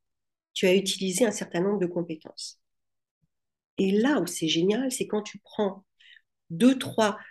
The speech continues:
euh, succès et que tu te rends compte qu'il y a des compétences qui reviennent naturellement. Tu vas dire, « Mais finalement,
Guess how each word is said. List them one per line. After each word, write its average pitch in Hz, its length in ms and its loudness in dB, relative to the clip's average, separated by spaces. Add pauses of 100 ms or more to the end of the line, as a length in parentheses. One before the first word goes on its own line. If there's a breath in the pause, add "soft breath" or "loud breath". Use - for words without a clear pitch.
(160 loud breath)
euh, 170 220 4
succès - 640 -2
et 180 100 -6
que 202 120 -6
tu - 160 -6
te 285 80 6
rends 254 180 10
compte 269 340 6
qu'il 190 120 -2
y 180 40 4
a 180 60 6
des 208 140 2
compétences 240 560 4
qui - 160 0
reviennent 175 420 4 (200)
naturellement. 170 680 0 (680)
Tu - 100 -8
vas 165 100 4
dire, « 214 200 4
Mais 165 280 2
finalement, 170 580 4